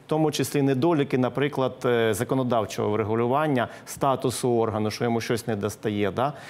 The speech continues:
то це може вплинути на, взагалі на всі кримінальні провадження, не на конкретне при-, кримінальне провадження, а на всі, що десь покращиться щось або якісь недоліки будуть усунуті.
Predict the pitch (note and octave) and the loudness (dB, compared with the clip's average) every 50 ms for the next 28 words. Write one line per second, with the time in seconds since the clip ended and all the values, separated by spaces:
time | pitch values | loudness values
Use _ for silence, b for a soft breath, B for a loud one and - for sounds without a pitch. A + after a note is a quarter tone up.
0 | B B B B - C3 - - A#3+ A#3+ G3 D3+ F3+ G#3 F#3 F#3+ E3 - - E3+ | B B B B -4 -2 0 0 2 2 4 2 2 2 2 0 0 0 2 4
1 | E3+ E3 D3 C3+ A#2+ A2+ - A#2+ A2+ A2 A2+ A2 A2 A2 A#2 C#3 B2+ C3 D3+ C3+ | 4 4 4 4 2 2 2 0 2 2 2 2 0 0 0 0 0 0 0 2
2 | A#2+ A2 G#2+ A2 - - - A#2 - B2+ G#2+ G#2+ A2 G#2+ G#2 G#2 G2+ G2+ G2+ G#2 | 2 2 2 0 -2 -2 -4 -2 -2 0 0 0 0 0 0 0 -2 -2 -2 -4
3 | - B2+ D#3 G3+ A#3+ B3+ A3+ E3+ D3 C#3+ D3+ E3 D#3 D3 D3 E3 D3+ C#3 - E3 | -4 -2 -2 0 0 0 0 0 0 2 2 2 2 0 0 -2 -2 0 0 0
4 | E3+ D3 - - - - - F#2+ F#2+ G2 - - G#2+ G#2+ G#2 G2 G2 F#2+ F#2 F2+ | 0 0 0 -4 -8 -6 -6 -6 -6 -6 -6 -4 -4 -2 -2 -2 -2 -2 -4 -4
5 | - - - - - - E3+ F3 G3+ G#3 F#3+ - - - - B2 G#2 - - A2+ | -8 -12 -18 -16 -6 -2 0 0 2 0 0 -2 -4 -2 -2 -2 -2 0 -2 -2
6 | A2 G#2+ G#2+ F#3+ G#3 G#3 - - - - - - - B2+ G#2+ G2 - - - - | -2 0 0 0 0 0 -4 -8 -8 -8 -6 -2 0 0 0 0 0 -4 -6 -6
7 | - - A2 - - G3 G3+ F#3 - A#2 A2 B2 C#3 C3+ B2+ A#2 A2 - A#2+ - | -6 -6 -6 -2 -2 -2 -2 0 -2 -2 -2 0 0 0 0 0 0 -2 -4 -4
8 | - A2+ G#2 B2+ B2+ B2 A2+ - G2+ F2 G2+ F#2+ F#2+ - - - - - - - | -2 -2 0 0 0 -2 -2 -2 -2 -2 -2 -4 -4 -8 -10 -16 -14 -12 -12 -12
9 | - | -14